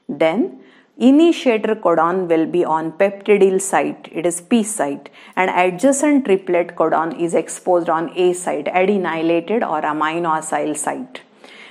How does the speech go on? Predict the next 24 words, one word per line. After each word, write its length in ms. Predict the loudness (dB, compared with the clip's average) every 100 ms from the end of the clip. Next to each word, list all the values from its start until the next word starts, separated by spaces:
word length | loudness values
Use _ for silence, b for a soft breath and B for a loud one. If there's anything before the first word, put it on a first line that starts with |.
| -4
When 280 | -2 0 4
two 180 | 4
sites 420 | 6 2 0 0 -2
of 160 | 0
ribosomal 720 | 0 0 2 2 2 2 0 0
subunits 540 | -2 0 -2 -2 -2 -2
are 140 | -2 2
open, 560 | 2 2 0 0 -2 B B B B 0
respective 840 | 2 2 0 -2 -2 0 2 2 2
T 140 | 4
R 220 | 4 4
N 200 | 2 0
A 100 | -2
having 420 | -2 0 0 0
anticodons 880 | 0 0 2 0 0 0 2 0 -2
activates 720 | -2 -4 -2 -2 2 2 2 0
the 60 |
amino 420 | 2 2 -2 0
acids 640 | 0 0 -2 -6 -6 -8 -10 B B B
and 220 | -6 -4
transfer 500 | 0 0 -2 -2 -2
them 400 | -2 -4 -6 -6
towards 400 | -4 -2 -2 -4
the 300 | -2 0 0